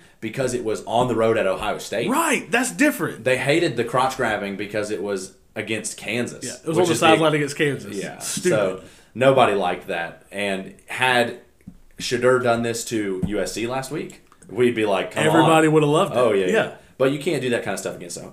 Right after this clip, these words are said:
Speaker 1: Arizona
Speaker 2: No.
Speaker 1: State, not when you barely win.
Speaker 2: No.
Speaker 1: But Colorado got the win. They're four and two. You know who else is four and two? Plenty of other teams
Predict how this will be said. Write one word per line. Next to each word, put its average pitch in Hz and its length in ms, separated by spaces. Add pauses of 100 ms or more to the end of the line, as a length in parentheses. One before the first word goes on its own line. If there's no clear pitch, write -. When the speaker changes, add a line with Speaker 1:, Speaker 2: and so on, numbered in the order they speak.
Speaker 1:
Arizona 104 320
Speaker 2:
No. 147 40
Speaker 1:
State, 85 300
not 113 160
when 110 100
you 98 80
barely 90 300
win. 80 200
Speaker 2:
No. - 120 (180)
Speaker 1:
But - 480 (460)
Colorado 95 380
got 101 140
the 107 60
win. 165 400 (260)
They're 80 100
four 107 240
and 107 100
two. 120 300 (420)
You 95 100
know 98 80
who 107 60
else 110 160
is 120 80
four 131 180
and 135 80
two? 156 300 (180)
Plenty 117 240
of 123 80
other 123 180
teams 104 560